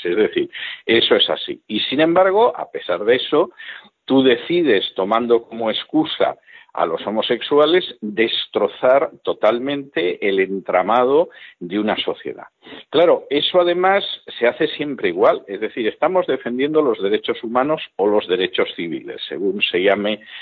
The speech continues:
según la terminología del país en concreto, ¿no? En Estados Unidos se habla más de derechos civiles.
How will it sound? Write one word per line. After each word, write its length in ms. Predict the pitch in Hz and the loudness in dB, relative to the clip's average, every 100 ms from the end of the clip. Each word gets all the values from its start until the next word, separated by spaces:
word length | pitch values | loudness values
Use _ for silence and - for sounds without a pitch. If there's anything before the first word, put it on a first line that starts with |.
| - - | -18 -8
según 380 | - 110 127 131 | -2 2 4 4
la 160 | 113 | 2
terminología 640 | 107 98 98 95 95 - 117 | 0 -4 -4 -2 -2 0 2
del 160 | 104 | 0
país 380 | - 82 90 78 | -2 -4 -4 -8
en 120 | 82 | -10
concreto, 540 | 76 78 69 67 - 69 | -8 -8 -8 -10 -8 -6
¿no? 100 | 104 | -4
En 120 | 107 | -4
Estados 320 | - 87 95 | -2 0 0
Unidos 280 | 98 104 104 | 0 0 0
se 60 | - | 2
habla 180 | 95 92 | 2 2
más 180 | 107 113 | 0 0
de 80 | |
derechos 420 | 95 85 82 - - | 0 0 -4 -8 -12
civiles. 460 | 69 67 60 - | -12 -12 -10 -14